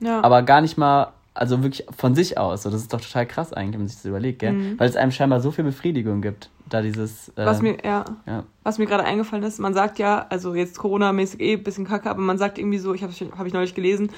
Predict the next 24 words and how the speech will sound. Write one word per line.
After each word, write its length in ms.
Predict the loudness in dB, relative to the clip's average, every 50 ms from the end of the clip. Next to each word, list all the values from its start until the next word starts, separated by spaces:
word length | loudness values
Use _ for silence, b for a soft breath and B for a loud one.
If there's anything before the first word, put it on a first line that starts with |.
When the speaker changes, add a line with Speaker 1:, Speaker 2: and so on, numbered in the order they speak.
| B B B B
Speaker 1:
da 80 | -2 0
dachte 140 | 0 0 2
ich 40 | 0
mich 140 | -2 -2
so, 180 | 0 -2 -2 -2
oha, 240 | -2 0 0 0 -2
krass, 320 | 0 0 0 0 0 -4 B B B B B -8
dass 100 | -2 0
man 160 | 2 2 4
jeden 260 | 4 4 4 4 4 2
Tag, 360 | 4 4 6 6 4 4 0
also 120 | -2 0 -2
dass 160 | -4 -6 -6
es 120 | -8 -6 -4
halt 360 | 0 0 0 0 -2 -4 -10 -20 _ _ _ _ _ _
gesund 340 | -2 2 4 6 6 6 4
ist, 80 | 2 0
wenn 60 | 0
man 120 | 2 2
jeden 200 | 4 4 2 2
Tag 220 | 2 0 -2 0 2
mindestens 460 | 4 4 4 4 2 0 -4 -6 -4
zwölf 400 | -4 0 2 4 2 2 2 -2
Mal 420 | 0 2 4 4 4 2 0 -4